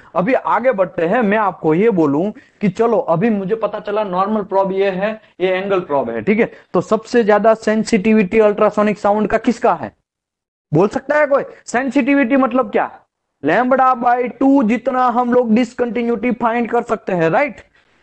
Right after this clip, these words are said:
lambda by टू जितना डिसकंटिन्यूटी फाइंड कर सकते हैं, तो lambda is equal to क्या है? lambda is equal to V divide by F।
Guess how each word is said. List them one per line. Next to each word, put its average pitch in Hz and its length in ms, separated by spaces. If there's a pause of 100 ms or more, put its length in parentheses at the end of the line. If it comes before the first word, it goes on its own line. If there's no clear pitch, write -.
lambda 208 420
by 247 380 (400)
टू 294 100 (420)
जितना 226 220
डिसकंटिन्यूटी 240 640
फाइंड 226 280
कर 220 100
सकते 190 320
हैं, 202 220 (280)
तो 196 160
lambda 220 500
is 196 180
equal 180 300
to 156 160
क्या 208 180
है? 165 200
lambda 196 420
is 180 160
equal 160 340
to 160 220
V 170 180 (440)
divide 175 500
by 165 160 (480)
F। - 240